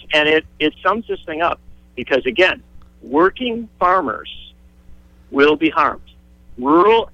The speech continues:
areas, and this is what the Farm Bureau, Farmers Union,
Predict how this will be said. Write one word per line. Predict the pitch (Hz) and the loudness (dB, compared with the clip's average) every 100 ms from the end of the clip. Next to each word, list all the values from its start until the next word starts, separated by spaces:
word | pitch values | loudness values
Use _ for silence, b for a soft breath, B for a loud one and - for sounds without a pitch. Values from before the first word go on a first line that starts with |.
| 160 | 0
areas, | 165 151 127 113 113 _ _ _ - - | 2 2 0 -2 -8 _ _ _ -20 -4
and | 156 | -2
this | 190 | 0
is | |
what | 226 - | 0 -4
the | - | -4
Farm | 214 285 302 233 | 0 2 0 -4
Bureau, | 120 101 104 - _ - | -6 -4 -6 -8 _ -2
Farmers | 233 269 254 - | 0 0 -4 -6
Union, | 247 269 262 - | -4 -2 -4 -8